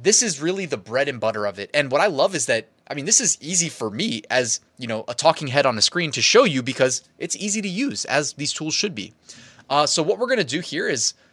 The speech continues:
choose a design style. I like to do that first. And as a former gamer for actually the better half of my life now, I'm gonna click Minecraft as the gaming,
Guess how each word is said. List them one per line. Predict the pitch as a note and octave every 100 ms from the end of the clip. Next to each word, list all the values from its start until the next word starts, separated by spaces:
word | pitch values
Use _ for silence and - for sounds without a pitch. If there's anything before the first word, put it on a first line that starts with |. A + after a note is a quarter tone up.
| _
choose | - - A#3 C4+ -
a | F#3
design | D3+ B2+ C3+ C3
style. | - A2+ G#2+ D3+
I | C3 D#3
like | F#3+
to | -
do | B2
that | A#2 -
first. | G#2+ A2+ - -
And | A#2 A#2
as | - D#3
a | D#3+
former | D3 - A#3+ A3
gamer | B2 A2+ A#2 C#3+
for | C#3 - A2 G#2
actually | C#3 - B2
the | F#2+
better | A#2 A2+
half | A#2 A#2+
of | A#2
my | G#2
life | G2 D3 -
now, | A2 C3 - - - - _ -
I'm | B3
gonna | B3+
click | - G3+ -
Minecraft | B2 C#3+ - G2+ F#2+ -
as | B2 A#2
the | A#2+
gaming, | A2+ A2+